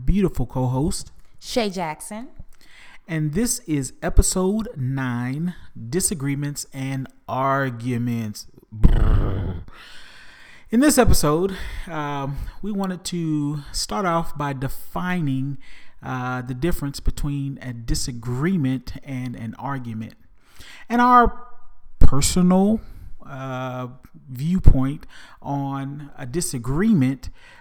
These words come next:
Speaker 1: uh, by definition, is a disagreement is the intersection, uh, where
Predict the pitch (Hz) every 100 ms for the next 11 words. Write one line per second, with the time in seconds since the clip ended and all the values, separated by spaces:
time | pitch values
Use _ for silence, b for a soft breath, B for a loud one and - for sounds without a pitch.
0 | B 131 127 117 127 127 120 131 139 165
1 | - 131 127 110 135 131 131 131 131 -
2 | - B B B B B B B B -
3 | 190 285 - 170 156 180 170 156 151 131
4 | 147 139 139 135 131 - - B B B
5 | B - 185 - 233 202 - 165 160 -
6 | 165 156 156 - 139 135 135 131 131 135
7 | 131 - - 156 151 143 143